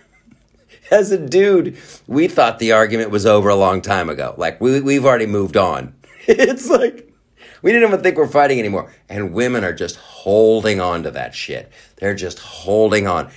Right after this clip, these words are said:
<laughs> And we're like, "Are you, are you, are you gonna bring that shit up again?"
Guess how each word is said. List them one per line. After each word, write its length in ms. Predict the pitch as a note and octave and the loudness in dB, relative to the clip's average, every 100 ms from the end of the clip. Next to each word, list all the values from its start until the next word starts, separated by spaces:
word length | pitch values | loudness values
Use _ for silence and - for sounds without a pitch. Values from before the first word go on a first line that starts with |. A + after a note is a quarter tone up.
| _ | _
<laughs> 180 | - - | -8 0
And 100 | E3+ | 4
we're 120 | D#3+ | 4
like, 240 | C#3+ B2 - - - | 4 0 -6 -20 -10
"Are 60 | |
you, 280 | A2 D#3+ - | -2 0 -2
are 100 | E2+ | -4
you, 300 | A2 D3+ - - _ - | -6 -6 -8 -18 _ -14
are 60 | |
you 140 | - C#3 | -10 -12
gonna 340 | - G#2+ F2+ | -10 -8 -6
bring 260 | E2 F#2+ F#2+ | -6 -6 -6
that 180 | G2 | -8
shit 260 | G2+ - F2+ | -10 -10 -8
up 140 | G2 | -8
again?" 500 | F2+ E2 E2+ F#2 A2+ | -8 -8 -6 -6 -8